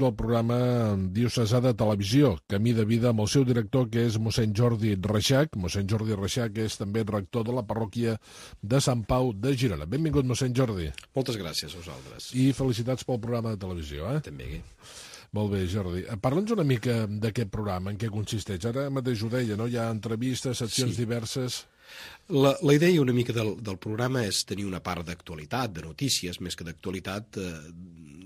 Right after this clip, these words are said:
Speaker 2: una recopilació dels esdeveniments, doncs, que una mica la diòcesis han passat, doncs, una la setmana o cada quinze dies, una mica, no? I després un espai, doncs, de, de reflexió sobre algun tema important,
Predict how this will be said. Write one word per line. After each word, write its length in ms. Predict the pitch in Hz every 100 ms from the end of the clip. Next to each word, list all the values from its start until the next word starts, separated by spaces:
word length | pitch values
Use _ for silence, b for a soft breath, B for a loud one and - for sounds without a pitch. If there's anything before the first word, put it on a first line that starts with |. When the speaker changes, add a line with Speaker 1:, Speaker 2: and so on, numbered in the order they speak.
| 110
Speaker 2:
una 140 | 110
recopilació 800 | 110 - 113 101 95 - 151 85 - B B B
dels 360 | 95 90 90 87
esdeveniments, 680 | 95 87 82 90 131 120 120
doncs, 280 | 92 78 -
que 80 | 82
una 80 | 82
mica 220 | 87 98
la 100 | 85
diòcesis 800 | 85 107 113 101 90 110 120 71
han 160 | 73
passat, 400 | 73 - 78 87 92
doncs, 360 | 69 62 65
una 160 | 69 65
la 80 | 65
setmana 460 | 78 85 92 95 95
o 140 | 90
cada 180 | 76 73
quinze 240 | 78 71
dies, 300 | 82 98 65 -
una 160 | 50 -
mica, 300 | 58 - 76
no? 140 | 131 - B B B
I 80 | 156
després 400 | 160 - 170 165
un 140 | 139
espai, 540 | 117 - 135 123 123 127
doncs, 260 | 107 92
de, 140 | 98 82 80
de 120 | 85
reflexió 640 | 82 82 80 - - 147 127 120
sobre 300 | 135 - 92
algun 320 | 98 120 131 120
tema 380 | 113 98 95 143 - B B B -
important, 640 | 98 - 85 95 101